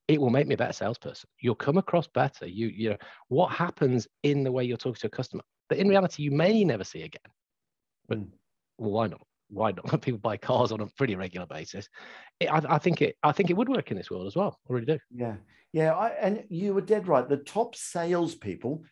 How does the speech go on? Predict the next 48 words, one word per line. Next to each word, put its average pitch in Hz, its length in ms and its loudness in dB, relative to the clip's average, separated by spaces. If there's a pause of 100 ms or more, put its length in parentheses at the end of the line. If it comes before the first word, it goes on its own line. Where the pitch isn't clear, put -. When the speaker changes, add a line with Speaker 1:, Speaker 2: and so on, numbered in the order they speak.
Speaker 2:
that 131 100 4
we 135 120 2
meet 135 280 2
in 117 200 -4
the 113 80 -4
car 113 360 0
dealer 107 320 2
world, 98 320 -2
retail 139 360 2
world, 90 380 -10 (240)
okay? 110 320 -6 (180)
Speaker 1:
Yeah. 160 100 2 (180)
Speaker 2:
And 131 680 2
we 170 140 2
always 180 260 2
say, 110 200 0 (340)
you - 80 -6
know, 135 100 -2
anyone 185 400 0
can 170 140 -12
sell 139 240 2
one 110 260 0
car. 80 280 -8 (440)
We 143 200 4
don't 170 280 4
Speaker 1:
Mm. 147 40 4
Speaker 2:
wanna 131 160 0
do 120 160 2
that. 101 200 0
We 131 140 2
wanna 170 160 0
sell 165 220 -2
people 120 280 -2
their 98 140 0
next 123 300 -6
car, 147 240 -2
next 117 260 -6
car, 120 240 0
and 110 120 -6
family 113 240 -2
and 101 80 -6
friends' 107 240 -2
cars. - 380 -6 (320)
Um, 107 440 0 (200)
we, 160 140 -2
we 151 200 4
work 139 360 4
with 123 260 0